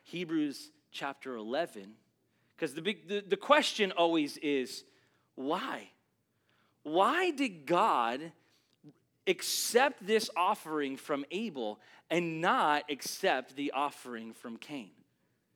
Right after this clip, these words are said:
Well, there's some different things that are indicated to us, but Hebrews chapter eleven actually tells us quite plainly. Hebrews eleven verse four says, "By faith, Abel offered to God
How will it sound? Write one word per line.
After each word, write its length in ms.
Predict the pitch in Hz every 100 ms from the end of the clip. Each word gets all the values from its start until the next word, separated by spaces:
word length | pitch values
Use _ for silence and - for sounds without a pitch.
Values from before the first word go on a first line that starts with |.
| _ _ _ -
Well, 80 |
there's 180 | 185 196
some 160 | 214 196
different 460 | 202 240 226 190
things 240 | 214 208 156
that 120 | 156
are 80 | 151
indicated 640 | 190 233 226 - 151 139 -
to 200 | 131 127
us, 120 | 135
but 140 | 147
Hebrews 480 | 135 214 247 214 170
chapter 380 | - 170 156 151
eleven 420 | 139 180 160 147 - - - _ _
actually 380 | 180 185 190 165
tells 340 | - 180 180
us 140 | - - -
quite 340 | - 208 - -
plainly. 560 | - 202 185 131 92 - _ _ _ _ _ _
Hebrews 360 | - 196 208 165
eleven 280 | 185 175 156
verse 220 | 156 -
four 300 | - 196 156
says, 400 | - 202 165 - -
"By 320 | 175 202 285
faith, 840 | 254 - - 240 131 139 - - _ _ _ _ _
Abel 560 | 165 175 190 214 220 220 - _ -
offered 540 | 156 156 - 175 175
to 120 | 202
God 460 | 160 127 110 104 104